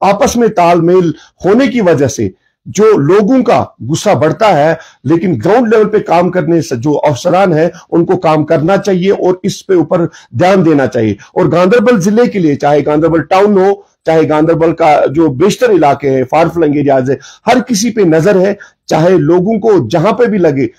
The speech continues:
मेरे दरवाजे खुले हैं, मेरे अफसरों के दरवाजे खुले हैं,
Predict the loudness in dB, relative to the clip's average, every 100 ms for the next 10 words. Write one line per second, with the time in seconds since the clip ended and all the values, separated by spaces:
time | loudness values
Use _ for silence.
0 | _ -2 0 0 0 0 0 -2 -2 0
1 | 2 2 -2 -6 -4 0 2 0 0 0
2 | 0 0 2 2 2 0 0 2 2 0